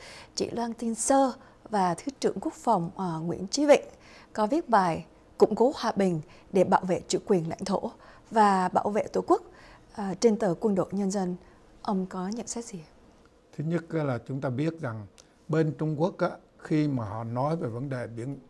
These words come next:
Speaker 2: Đông Nam Á chẳng hạn, hoặc là biển, à, biển Nam Trung Hoa, thì ngoài cái chuyện, à, về ngoại giao, về đe dọa quân sự,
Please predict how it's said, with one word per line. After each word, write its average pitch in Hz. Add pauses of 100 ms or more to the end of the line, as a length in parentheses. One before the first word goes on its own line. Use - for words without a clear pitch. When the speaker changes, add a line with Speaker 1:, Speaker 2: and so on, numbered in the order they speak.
(160)
Speaker 2:
Đông 139
Nam 135
Á 135
chẳng 131
hạn, 110
hoặc -
là 120
biển, 120
à, 131
biển 120
Nam 143
Trung 139
Hoa, 127 (440)
thì 139 (300)
ngoài 147
cái 185
chuyện, 135 (1040)
à, 123 (760)
về 139
ngoại 120
giao, 156 (640)
về 131
đe 156
dọa 143
quân 143
sự, 120